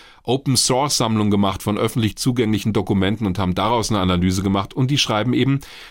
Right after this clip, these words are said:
dass für immer mehr Länder der Weltraum wichtig wird, um ihre militärischen Möglichkeiten zu erweitern, also für die nationale Sicherheit. Dass aber auch gleichzeitig der Weltraum immer wichtiger wird für unsere Infrastruktur hier unten. Und da sind wir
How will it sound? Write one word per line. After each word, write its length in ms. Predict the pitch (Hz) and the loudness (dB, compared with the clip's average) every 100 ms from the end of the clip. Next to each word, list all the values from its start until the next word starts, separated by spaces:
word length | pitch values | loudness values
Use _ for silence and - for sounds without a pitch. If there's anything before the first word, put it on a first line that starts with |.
| - | -6
dass 180 | 120 - | -4 -2
für 140 | 147 | 0
immer 320 | 151 131 113 | 2 2 2
mehr 460 | 101 113 226 220 123 - | 4 4 2 0 -4 -8
Länder 680 | - 95 98 98 104 139 196 - - - _ | -2 2 2 4 2 2 -2 -6 -20 -20 _
der 300 | - - 120 | -8 -2 0
Weltraum 460 | 120 175 147 143 123 | 2 2 0 0 2
wichtig 420 | 180 - 190 - | 0 0 -2 2
wird, 260 | 120 110 - | 0 0 0
um 160 | 139 | 0
ihre 240 | 147 127 131 | 0 2 2
militärischen 840 | 123 117 101 123 127 123 - 113 | 2 0 0 0 2 2 2 4
Möglichkeiten 600 | 135 147 120 113 98 98 | 2 0 -2 -2 0 0
zu 140 | - | 0
erweitern, 500 | 107 87 90 117 101 | 0 0 0 0 0
also 260 | 92 101 104 | 0 0 -2
für 240 | - 110 | 0 0
die 280 | 101 98 98 | 2 4 4
nationale 640 | 101 95 - 127 107 110 | 2 0 -2 0 0 0
Sicherheit. 760 | 101 110 104 90 90 92 90 - - - - - - - - | 0 2 0 0 2 2 0 -4 -20 -20 -20 -20 -20 -20 -6
Dass 280 | 127 - - | -4 -4 -2
aber 320 | 131 127 117 | -2 0 0
auch 160 | 110 - | -2 -2
gleichzeitig 720 | 180 226 - - 104 95 101 | -2 -2 -2 -2 0 0 0
der 140 | 123 | 0
Weltraum 400 | 113 117 120 127 | 2 0 0 -2
immer 200 | 131 120 | 0 0
wichtiger 440 | 113 - 143 135 123 | 0 -2 0 0 2
wird 200 | 135 147 | 0 0
für 180 | - 143 | -2 0
unsere 340 | 135 135 131 | 0 2 0
Infrastruktur 760 | 139 143 135 131 - 135 - 147 | 0 0 -2 -4 -6 -6 0 2
hier 160 | 151 | 2
unten. 220 | 175 175 | 0 -2
Und 180 | 110 101 | -2 -2
da 180 | 170 214 | -2 0
sind 200 | 185 180 | 0 0
wir 180 | 143 | -2